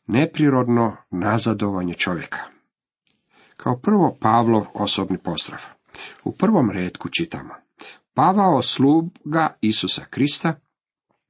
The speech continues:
pozvan za apostola, odlučen za evanđelje Bože.” Ime Pavao dolazi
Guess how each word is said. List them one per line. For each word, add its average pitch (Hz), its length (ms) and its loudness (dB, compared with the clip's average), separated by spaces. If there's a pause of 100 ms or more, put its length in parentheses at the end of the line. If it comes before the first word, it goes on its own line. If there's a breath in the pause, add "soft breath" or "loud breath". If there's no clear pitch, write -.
(160)
pozvan 107 380 2
za 87 140 -8
apostola, 143 680 0 (480 loud breath)
odlučen 147 580 2 (140)
za 82 140 -4
evanđelje 92 540 -4
Bože.” - 400 -10 (720 loud breath)
Ime 220 320 2
Pavao 120 420 2
dolazi 117 440 2